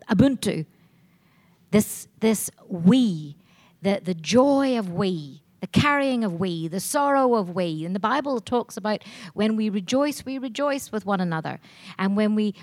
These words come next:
weep, we weep with one another. You know, sometimes it's easy to enter into someone's suffering, but harder to enter into their joy when they are being successful. And we go, "That's great, but what about me?"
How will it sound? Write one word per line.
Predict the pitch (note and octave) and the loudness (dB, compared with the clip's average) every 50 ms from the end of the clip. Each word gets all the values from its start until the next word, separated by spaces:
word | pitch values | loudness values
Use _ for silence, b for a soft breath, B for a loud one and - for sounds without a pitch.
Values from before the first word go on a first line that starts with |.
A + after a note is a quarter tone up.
| B B | B B
weep, | F#3 A#3+ C#4+ C4+ - - | 2 2 2 0 -2 -4
we | B3 A#3+ | -2 0
weep | G#3 A#3 C#4+ C4+ - - | 0 0 0 0 -2 -6
with | A#3+ - - | -6 -2 0
one | A3 G3 F3 | 0 2 2
another. | E3+ E3 E3 D#3 D#3 D#3 D#3+ | 0 0 0 0 0 0 0
You | E3 G3+ B3 | 2 4 4
know, | C4 B3+ | 4 4
sometimes | A#3+ - D4+ D#4 D4 D4+ C4+ A#3 | 4 2 0 0 0 0 0 0
it's | B3 B3 - - | -2 -4 -4 -2
easy | B3+ C4+ C4+ A#3+ A#3 G3+ | 0 2 2 2 2 0
to | - - A3 | 0 0 0
enter | A3+ A3 A3 A3 | 0 2 2 0
into | A3 G#3+ G3 G3 | 0 0 -2 -2
someone's | - A3 G3+ G3+ G3+ F#3+ F3 | -2 -2 -2 -2 -2 -4 -4
suffering, | - - B3+ C4+ D#4 - - - - F#3 F#3 | -4 -6 -6 -6 -6 -8 -10 -10 -8 -8 -6
but | E3 F#3+ - | -6 -6 -6
harder | - - - A3+ A#3 C4 D#4+ E4+ D#4+ C#4 A3 | -8 -8 -4 -4 -2 0 0 0 2 0 -2
to | - - - G3+ | -2 -4 -6 -4
enter | G3+ G#3 - G#3+ G3+ - | -4 -4 -2 -4 -6 -4
into | - G3 G3+ G#3 G3 - - F#3 F#3+ F3 B B B B3 F#3+ D3 | -2 0 0 0 0 2 2 4 4 2 B B B -14 -8 -2
their | F3+ F#3+ F#3 F#3+ | 2 2 4 4
joy | F3 D3 - C#4 C#4 C4+ B3+ A3 | 2 4 4 6 6 6 6 4
when | G3 G3+ G3 G3 - B B F3+ B B | 4 2 2 0 -2 B B -20 B B
they | D#3+ E3 B3+ B3+ B3+ A#3+ | -4 0 0 2 4 4
are | A3 G#3 | 4 4
being | F3+ G#3 G#3 G3+ F#3 | 4 4 4 2 0
successful. | - - - - - - - C#4+ - F4+ - - - - G#3+ G3+ F#3+ | 0 -4 -8 -10 -8 -6 -2 0 2 2 2 0 -4 -4 -2 -2 0
And | - G3+ G3+ | 0 0 0
we | A3 | 2
go, | G3 A3+ G#3+ | 2 2 2
"That's | G3+ A3+ G#3 - - | 2 2 0 -2 -2
great, | - A#3 A#3+ G#3+ F#3 | -2 0 0 0 0
but | - - | -2 0
what | F#3+ A3+ A3 | 2 4 4
about | G#3+ F#3 G3+ G3 G3+ | 4 4 2 2 2
me?" | G3+ A3 C4+ C4 E3 B2+ - - | 4 4 4 4 2 0 -6 -16